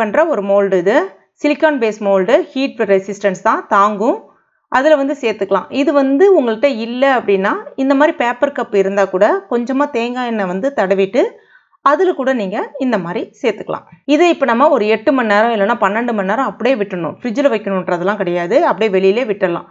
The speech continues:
சோப்பு வந்து உருக்க வச்சிருக்கோம், திரும்ப வந்து அது கூடி வர்றதுக்கு உங்களுக்கு எட்டுல இருந்து பன்னெண்டு மணி நேரம் போல எடுத்துக்கும். அப்படியே இருக்கட்டும். இப்போ ஒரு பன்னெண்டு மணி நேரம் அப்படியே வச்சிருந்திருக்கேன். சோப்பு வந்து நல்லா கெட்டியாகி வந்திருக்கு பாருங்க. அப்படியே எடுக்க வேண்டியதுதான், அவ்வளவுதான். இதுவே பேப்பர் கப்பா இருந்தா சைடுல அந்த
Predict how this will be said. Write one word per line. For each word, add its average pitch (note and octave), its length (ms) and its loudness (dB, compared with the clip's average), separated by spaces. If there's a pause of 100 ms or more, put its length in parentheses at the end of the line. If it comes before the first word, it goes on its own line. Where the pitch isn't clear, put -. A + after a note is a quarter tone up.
(300)
சோப்பு D4 300 4 (100)
வந்து A3+ 160 -4 (180)
உருக்க C#4 360 0
வச்சிருக்கோம், A3 460 -2 (140)
திரும்ப F4 240 4 (120)
வந்து A#3+ 220 0
அது C4 80 2 (120)
கூடி C4+ 280 -2
வர்றதுக்கு F#3+ 420 2 (100)
உங்களுக்கு G#3 280 0 (140)
எட்டுல C#4 320 0
இருந்து A#3 180 0 (120)
பன்னெண்டு A3+ 360 -2
மணி F#3+ 180 -4
நேரம் G3 240 -2
போல F#3 200 0 (120)
எடுத்துக்கும். - 380 -6 (160)
அப்படியே G3 240 0
இருக்கட்டும். F#3+ 400 -4 (280)
இப்போ B3+ 180 0
ஒரு G#3+ 140 2
பன்னெண்டு D4+ 320 -2
மணி B3+ 140 2
நேரம் C4+ 200 2
அப்படியே G#3+ 260 0
வச்சிருந்திருக்கேன். G3 640 -2 (200)
சோப்பு A#3+ 320 0
வந்து B3 240 0
நல்லா G3+ 280 2
கெட்டியாகி F#3+ 500 2
வந்திருக்கு F#3 340 -6
பாருங்க. F#3 200 -8 (240)
அப்படியே D#4 320 0
எடுக்க F3+ 220 0
வேண்டியதுதான், D#3+ 360 -8 (100)
அவ்வளவுதான். E3+ 380 -4 (380)
இதுவே A#3 260 2
பேப்பர் G#3 300 0
கப்பா G3 220 0
இருந்தா A3+ 180 0 (100)
சைடுல G#3 300 2
அந்த F#3+ 80 -2